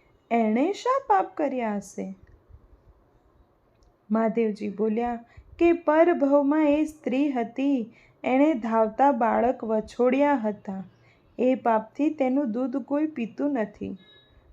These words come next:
તું એના દૂધથી મારી પૂજા કરજે, તો સૌ સારા વાના થઈ જશે." કોડિયાએ ઘોડાની વાત પૂછી તો મહાદેવજી બોલ્યા કે, "સાંભળ,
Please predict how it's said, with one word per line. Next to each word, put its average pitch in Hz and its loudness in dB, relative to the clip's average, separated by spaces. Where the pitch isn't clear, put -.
તું 247 0
એના 220 0
દૂધથી 233 -6
મારી 233 0
પૂજા 233 -2
કરજે, 262 -4
તો 370 -2
સૌ 311 0
સારા 233 0
વાના 226 -2
થઈ 311 -6
જશે." 202 -10
કોડિયાએ 196 0
ઘોડાની 226 -2
વાત 285 -2
પૂછી 254 -8
તો 240 2
મહાદેવજી 233 0
બોલ્યા 240 0
કે, 269 -4
"સાંભળ, 214 -2